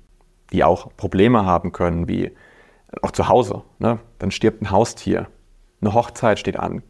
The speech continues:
Kindesgeburt et cetera, wo emotionale Achterbahnen durchlaufen werden. Und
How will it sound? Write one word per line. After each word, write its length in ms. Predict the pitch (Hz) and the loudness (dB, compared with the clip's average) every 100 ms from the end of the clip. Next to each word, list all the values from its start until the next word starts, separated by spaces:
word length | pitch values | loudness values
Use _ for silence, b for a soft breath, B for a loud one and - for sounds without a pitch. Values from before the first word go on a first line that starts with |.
| _ | _
Kindesgeburt 760 | - 123 123 110 - 95 90 - | -4 0 2 0 -4 -2 -2 -2
et 80 | 95 | -4
cetera, 480 | - 113 104 82 - B B B | -2 0 0 -2 -8 B B B
wo 280 | - 92 135 - _ _ - _ _ | 2 4 4 0 _ _ -20 _ _
emotionale 500 | - 110 107 110 104 | 0 0 2 2 2
Achterbahnen 560 | 131 - 113 92 87 85 - _ _ - _ _ _ | 0 -2 -2 0 -2 -4 -12 _ _ -20 _ _ _
durchlaufen 560 | 98 90 90 90 - 87 | -4 0 2 2 2 0
werden. 400 | 87 85 82 82 b b b b - | 2 2 0 -10 b b b b -4
Und 380 | 95 92 95 | 0 0 -2